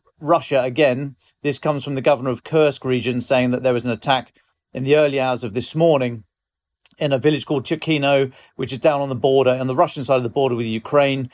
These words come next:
uh, that there was a shelling, uh, uh, an assault there, which he says just, just destroyed a, an alcohol factory.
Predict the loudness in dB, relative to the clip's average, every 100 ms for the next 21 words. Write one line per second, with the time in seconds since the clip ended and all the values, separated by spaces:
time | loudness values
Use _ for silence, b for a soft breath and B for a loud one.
0 | b b -8 -6 0 0 2 0 2 2
1 | 2 -2 -4 -6 -6 -4 -6 -8 _ -20
2 | -20 -20 -6 -4 -2 -2 -2 2 4 6
3 | 4 0 -4 -2 0 0 0 -2 -6 _
4 | -4 -4 -6 2 4 6 4 2 2 2
5 | 2 2 2 0 -2 -2 -2 -2